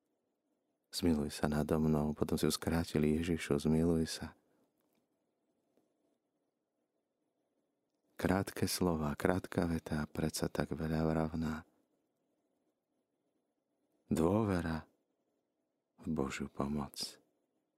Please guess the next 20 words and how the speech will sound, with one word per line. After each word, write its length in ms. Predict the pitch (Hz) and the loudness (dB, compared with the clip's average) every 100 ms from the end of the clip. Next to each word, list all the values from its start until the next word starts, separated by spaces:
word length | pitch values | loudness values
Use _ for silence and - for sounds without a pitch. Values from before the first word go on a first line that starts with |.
| _ | _
Napriek 640 | 78 98 - 127 120 - - - - _ | 0 0 0 2 2 0 -12 -20 -20 _
nepriazni 600 | 92 107 - 123 113 104 | 0 2 2 2 4 2
situácie, 760 | - - - 185 127 - 85 85 | 2 2 4 4 2 2 4 4
napriek 480 | 104 - 113 - | 2 4 2 2
tomu 320 | - 110 101 123 | 2 6 6 4
okoliu, 480 | 151 233 180 110 | 4 2 6 4
ktoré 480 | - - 98 98 95 - - - - _ | 4 2 4 6 4 -2 -14 -20 -20 _
na 120 | 101 104 | 2 4
nás 240 | 110 87 | 4 4
dobiedza, 720 | 85 104 107 107 98 85 82 | 4 6 6 6 6 4 4
aby 160 | 85 85 | 4 2
sme 240 | 85 82 | 4 4
boli 280 | 78 78 73 | 4 4 2
ticho. 400 | - 123 120 - 78 80 _ _ _ _ _ _ _ _ _ _ _ _ _ _ _ - | 0 -2 0 -6 -10 -16 _ _ _ _ _ _ _ _ _ _ _ _ _ _ _ -6
My 220 | 87 101 110 | 2 4 4
niekedy 420 | 87 - 85 82 | 2 2 4 6
môžeme 320 | 82 82 87 | 4 4 2
sa 220 | - 82 | 4 0
cítiť 360 | - 95 90 78 | 2 0 2 4
byť 180 | 78 | 4